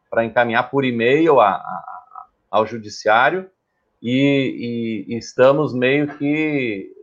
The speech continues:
no escuro, não sabemos como vai ser despachada. Vamos tentar hoje uma, uma audiência com a magistrada, porque já, já fazem quarenta e oito horas e ainda não temos uma manifestação.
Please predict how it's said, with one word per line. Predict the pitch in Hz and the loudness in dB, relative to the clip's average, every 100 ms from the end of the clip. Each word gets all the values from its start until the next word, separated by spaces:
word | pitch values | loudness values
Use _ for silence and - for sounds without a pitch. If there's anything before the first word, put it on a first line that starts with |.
| - | -8
no | 127 | -2
escuro, | 147 - - 143 175 180 | -2 -4 -4 0 2 2
não | 123 | 0
sabemos | 110 113 - 131 131 | 2 0 0 -4 -6
como | - 127 135 151 143 110 90 _ - | -6 2 4 4 2 -4 -6 _ 0
vai | 113 | 0
ser | 113 131 | 0 -6
despachada. | 120 110 117 107 - 113 123 139 170 196 _ _ _ | -8 -4 0 0 0 0 2 0 -4 -6 _ _ _
Vamos | 101 120 131 | -4 -4 -2
tentar | - 127 139 131 | -4 0 4 6
hoje | 127 135 135 123 | 6 6 4 -2
uma, | 120 113 107 104 92 - | -2 0 2 0 -2 -8
uma | - | -2
audiência | 107 107 113 123 117 | 0 0 -4 -8 -8
com | 120 | -6
a | 117 | -2
magistrada, | 113 110 - 107 110 113 160 - _ _ | -4 -6 -4 2 2 2 -4 -8 _ _
porque | 123 117 127 | -10 -6 -4
já, | 117 107 101 - | 2 2 2 -2
já | 101 98 | -6 -2
fazem | 104 107 101 - _ _ _ _ _ _ _ - | 0 0 -2 -16 _ _ _ _ _ _ _ -2
quarenta | 104 117 127 | 0 0 -2
e | 123 | 0
oito | 120 147 | 0 2
horas | 127 120 135 135 | 6 6 6 0
e | |
ainda | 135 135 | -2 -2
não | 135 135 | -2 -4
temos | 135 120 139 113 | -2 -2 -2 -8
uma | 113 107 | -8 -8
manifestação. | 104 110 123 - 131 - | -8 -10 -18 -12 -12 -12